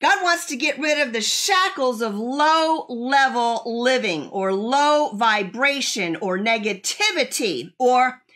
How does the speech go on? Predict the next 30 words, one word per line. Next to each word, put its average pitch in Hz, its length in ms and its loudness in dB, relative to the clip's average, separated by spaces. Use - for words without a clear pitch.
some 403 260 2
of 339 120 4
us 277 320 2
need 269 220 -4
to 233 80 -4
get 254 260 -2
rid 277 220 0
of 262 100 -4
fear. 294 720 -2
And 175 160 -8
how 277 300 0
does 277 120 -4
that 277 220 0
happen? 320 500 -2
The 208 160 0
love 277 800 4
of 220 380 0
God 185 640 2
casts - 1000 -2
out 240 500 0
fear 233 360 0
as 208 320 0
we 320 320 0
focus 427 800 -2
on 254 220 4
his 233 280 -2
love. 220 640 2
What 262 240 0
about 349 440 2
resentment? 226 920 -2